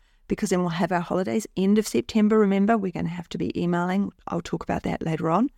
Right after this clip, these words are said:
at other episode. As this year flows on, there are things we need to get done. And this is something that's a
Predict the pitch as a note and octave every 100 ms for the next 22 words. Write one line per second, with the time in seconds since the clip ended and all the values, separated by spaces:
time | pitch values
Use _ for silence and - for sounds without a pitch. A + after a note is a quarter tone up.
0 | - - - - _ - - - _ -
1 | D#3+ D3 D#3+ _ E3 - - - - -
2 | _ - - F#3+ A3 - G3+ - F3+ E3+
3 | - E3 E3 E3+ G#3+ E3 D#3 E3+ - F3+
4 | E3 F#3+ F#3+ E3 F3 E3+ E3+ E3+ E3+ -
5 | _ _ - D#3+ - - D#3 D3 E3 -
6 | E3+ E3+ E3+ - - A#3+ - G3+ - F3
7 | - F3 D#3+ - -